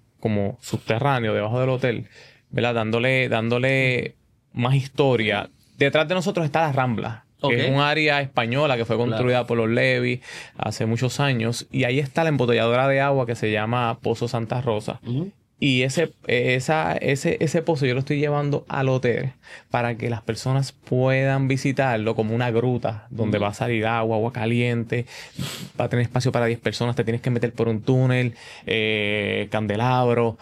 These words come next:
Speaker 1: eh, la música. Hay que terminarlo, que
Speaker 2: Ok.
Speaker 1: esperemos que para diciembre esté,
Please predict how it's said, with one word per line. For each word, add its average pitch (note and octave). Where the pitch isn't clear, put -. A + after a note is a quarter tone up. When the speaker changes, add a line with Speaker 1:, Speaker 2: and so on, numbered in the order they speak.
Speaker 1:
eh, G#2+
la G#2
música. A#2
Hay E3+
que F#3+
terminarlo, F3
que B2+
Speaker 2:
Ok. C3
Speaker 1:
esperemos C3
que E3+
para D#3
diciembre C#3+
esté, D#3+